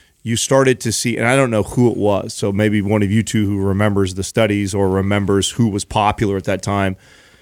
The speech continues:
but I, I used, I made a living off of finding girls in the gym that were doing jump lunges, donkey kickbacks, dog pees, and teaching them how to squat and deadlift,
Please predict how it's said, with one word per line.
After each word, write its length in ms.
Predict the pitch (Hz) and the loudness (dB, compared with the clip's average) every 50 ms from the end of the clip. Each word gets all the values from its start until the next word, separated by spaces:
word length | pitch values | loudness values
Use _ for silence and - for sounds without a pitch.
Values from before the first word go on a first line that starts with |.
| _ _ _ _ - | _ _ _ _ -4
but 120 | 131 127 | 0 0
I, 140 | 131 139 143 | 2 2 0
I 120 | 123 127 127 | 0 2 2
used, 200 | 151 156 - - - | 2 2 0 0 -2
I 100 | 120 123 | 0 0
made 160 | 127 127 110 | 2 2 2
a 40 | 110 | 2
living 400 | 101 98 123 151 151 120 101 98 - 104 | 2 2 2 2 2 2 -2 -2 -2 0
off 220 | 107 104 - - | 0 0 0 -4
of 100 | 104 95 | -6 -8
finding 760 | - - - 117 110 113 117 113 107 107 101 101 101 101 101 - - 98 | -6 -2 0 0 2 2 2 0 0 0 -2 -2 -4 -6 -10 -14 -12 -6
girls 340 | 110 110 110 113 120 - | -2 0 2 2 2 2
in 80 | 131 135 | 0 0
the 80 | 131 123 | 0 0
gym 500 | 113 - 110 101 92 90 92 98 107 - _ _ _ _ _ _ - | 0 0 2 2 2 2 0 -4 -6 -10 _ _ _ _ _ _ -4
that 140 | 113 104 92 | -4 -2 0
were 140 | 104 101 | -2 -2
doing 500 | 92 82 117 123 113 110 110 107 104 95 - _ _ _ _ _ - | 0 2 2 4 4 4 2 2 0 -2 -6 _ _ _ _ _ -12
jump 360 | 101 92 131 131 127 120 - | -4 0 2 2 2 2 0
lunges, 600 | 110 117 120 120 117 107 98 113 113 113 104 95 | 0 2 2 2 0 0 0 0 0 0 -2 -4
donkey 400 | 92 98 123 117 120 104 - 127 | -2 0 2 2 2 0 -2 -4
kickbacks, 680 | 104 - 120 110 - - 117 110 107 107 104 - - - | -2 -2 -2 -4 -2 -2 -2 0 0 0 -2 -6 -8 -2
dog 380 | - 113 107 107 113 117 - - | 0 2 4 4 2 2 -2 -6
pees, 500 | - 113 110 107 107 107 104 - - - - - - - _ _ _ _ | -6 -6 -4 -2 0 0 0 -2 -4 -8 -14 -20 -20 -20 _ _ _ _
and 400 | - 117 113 110 107 107 104 - | -2 0 2 2 2 0 -2 -2
teaching 360 | - - 139 139 - - 117 107 | 0 0 0 2 0 -2 -2 -2
them 160 | 110 107 104 | -2 -2 0
how 160 | 104 104 98 | 0 0 0
to 80 | 101 98 | 0 -2
squat 400 | - - - 110 101 101 104 - | -4 -2 0 0 0 0 0 -2
and 120 | 107 101 | -2 0
deadlift, 520 | 135 160 180 135 95 - 87 - - - | 2 2 2 0 -2 -8 -10 -14 -20 -20